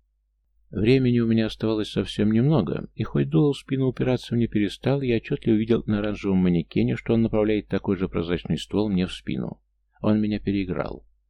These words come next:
У меня перед носом появилась рука в кожаной перчатке, которая держала связку одинаковых ключей.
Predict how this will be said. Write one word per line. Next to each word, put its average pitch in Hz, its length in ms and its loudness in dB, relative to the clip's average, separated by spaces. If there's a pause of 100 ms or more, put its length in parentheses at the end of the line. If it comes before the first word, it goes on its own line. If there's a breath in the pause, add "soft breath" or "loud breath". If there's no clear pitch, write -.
(140)
У 104 100 2
меня 120 220 4
перед 107 260 2
носом 113 320 0
появилась 98 360 -2
рука - 280 -4
в - 60 -10
кожаной 90 340 0
перчатке, - 560 -4
которая 98 320 0
держала 87 360 -4
связку - 480 -4
одинаковых 80 540 -2
ключей. - 460 -8